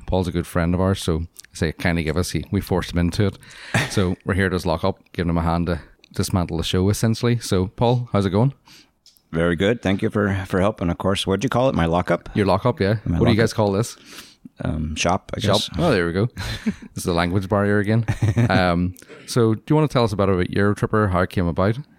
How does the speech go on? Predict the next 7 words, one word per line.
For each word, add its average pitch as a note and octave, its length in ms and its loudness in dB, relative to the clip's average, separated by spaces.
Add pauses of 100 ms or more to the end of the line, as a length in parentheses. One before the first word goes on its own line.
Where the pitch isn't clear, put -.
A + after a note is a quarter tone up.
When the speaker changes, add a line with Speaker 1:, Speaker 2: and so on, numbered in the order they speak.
(440)
Speaker 2:
Okay, D#3 260 2 (120)
sure. A#2+ 420 -2 (580)
Well, A2+ 360 2
let's - 100 -2
see, G#2 320 2
I G2+ 140 4
guess, - 680 0